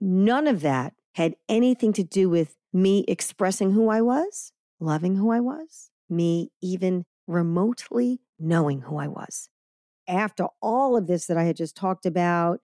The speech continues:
I wound up moving into Manhattan, into the busiest, craziest, most lively city probably in the world so that I could hibernate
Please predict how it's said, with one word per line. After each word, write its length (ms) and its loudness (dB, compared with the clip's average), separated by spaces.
I 80 -2
wound 340 0
up 60 -2
moving 320 0
into 220 -2
Manhattan, 640 -2
into 680 2
the 140 0
busiest, 840 0
craziest, 1080 0
most 360 -2
lively 640 0
city 580 -2
probably 560 2
in 80 4
the 80 4
world 520 2
so 160 -4
that 280 -2
I 120 -2
could 160 -6
hibernate 840 -2